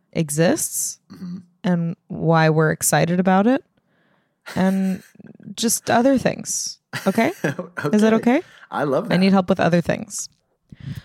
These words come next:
Speaker 1: So this is from More Scary Stories to Tell in the Dark, the second book, sort of the two towers of the trilogy.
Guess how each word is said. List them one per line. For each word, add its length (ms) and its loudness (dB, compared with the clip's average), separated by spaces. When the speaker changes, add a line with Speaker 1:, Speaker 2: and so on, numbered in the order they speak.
Speaker 1:
So 160 -2
this 160 2
is 100 -2
from 180 2
More 260 2
Scary 340 2
Stories 380 0
to 60 -6
Tell 100 -2
in 40 -4
the 60 -8
Dark, 560 -2
the 80 -2
second 360 -2
book, 460 -2
sort 180 0
of 40 2
the 100 2
two 200 0
towers 420 0
of 80 -4
the 60 -6
trilogy. 600 -2